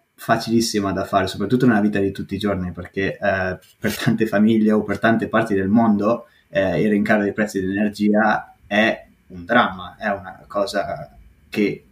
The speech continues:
qua in Europa più o meno, oppure nella parte un po' più benestante, eh, europea, tocca, però non in maniera così drastica come in altre parti del mondo.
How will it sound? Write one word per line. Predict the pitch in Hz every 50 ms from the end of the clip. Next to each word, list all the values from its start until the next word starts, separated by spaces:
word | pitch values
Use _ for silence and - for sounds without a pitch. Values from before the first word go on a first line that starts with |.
| _ -
qua | - - 127 113 110
in | 104 104 104
Europa | 110 120 120 120 120 117 110 110 - - 110 107 - - - -
più | - 127 123 117
o |
meno, | 117 120 117 113 113 110 104 98
oppure | 107 104 - 110 101 98
nella | 98 101 101
parte | 98 104 104 101 - -
un | 98 101
po' | - 98 98
più | - - 98 95 92
benestante, | 92 101 101 95 - - - 104 104 95 90 - - 92 92 92 -
eh, | - 107 98 90 85
europea, | 85 107 104 110 113 110 - 98 95 98 98 95 - - - - - - - - - _ _ _ _ _ _
tocca, | - - 147 139 135 - - - 123 123
però | - - 117 117 117 117 113
non | 110 117 120 123 120
in | 120 113 110
maniera | 107 104 104 107 110 107 104 101
così | - - 98 101 104
drastica | 98 101 98 98 98 - - - 95 - 101 98
come | - 98 95 98
in | 95 95
altre | 92 90 - 95
parti | - 92 90 82 -
del | 90 92 92
mondo. | 98 101 98 95 92 87 87 -